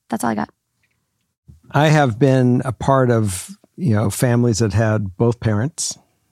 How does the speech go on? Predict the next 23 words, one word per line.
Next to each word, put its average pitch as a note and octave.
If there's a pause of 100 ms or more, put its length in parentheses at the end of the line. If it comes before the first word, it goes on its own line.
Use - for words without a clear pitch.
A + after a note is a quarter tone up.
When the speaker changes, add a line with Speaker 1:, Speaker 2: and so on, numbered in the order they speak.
(240)
Speaker 2:
and A#2
I A2+
have G#2
been A2
a G#2
family A2+
where G#2+
you've G#2+
been, A2
there's G#2+
been G#2+
a F#2+
single G#2
mom. G2 (460)
And A2 (140)
I C3+
look B2+
at C3+
the C3
interaction A2+
with A2+ (560)
the A2
grandparents A#2+